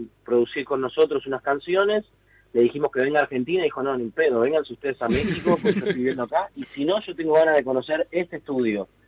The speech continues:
Sonic Ranch". Y ahí fue como, "Opa, nosotros queríamos ir a ese estudio", el disco ese que había grabado El Mató estaba buenísimo, la síntesis que no sé qué, fue tipo, "Hagámosla".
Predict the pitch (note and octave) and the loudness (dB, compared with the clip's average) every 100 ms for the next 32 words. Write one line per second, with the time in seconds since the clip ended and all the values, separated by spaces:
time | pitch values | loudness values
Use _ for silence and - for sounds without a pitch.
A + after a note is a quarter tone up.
0 | _ _ _ - D3 D3 B2+ B2 A2+ A2 | _ _ _ -2 2 4 4 2 2 -2
1 | C3 D#3 C#3+ A#2+ A#2 _ B3 - C#3+ A2 | -4 -2 0 0 -4 _ -2 0 0 -2
2 | - _ _ D3+ G#3 - F#3 F3+ E3+ F#3 | -6 _ _ -4 -2 -2 2 2 2 0
3 | E3+ E3+ B3 A#3 D#3 B2 A#2 C3 C#3+ D3+ | -2 -2 0 2 4 2 2 0 2 2
4 | D3 C#3+ C#3+ C#3+ C#3 D3+ C#3+ C#3+ - - | 2 4 4 6 6 4 4 2 0 0
5 | C#3+ D#3 G3+ A#3 F3 D3+ C3 - - _ | 2 4 2 -2 -4 -4 -4 -6 -20 _
6 | - B2 E3+ D3+ C3 - D3 C#3+ D#3+ F3 | -8 -4 -4 -4 -6 -6 -4 -4 -2 2
7 | A#3 - - - _ _ - E3 C#3+ C#3+ | 2 2 -14 -20 _ _ -8 -4 0 2
8 | C#3 A#2+ - _ - C#3 F3 G#3+ A3+ E3+ | 4 2 -2 _ -4 0 2 2 2 0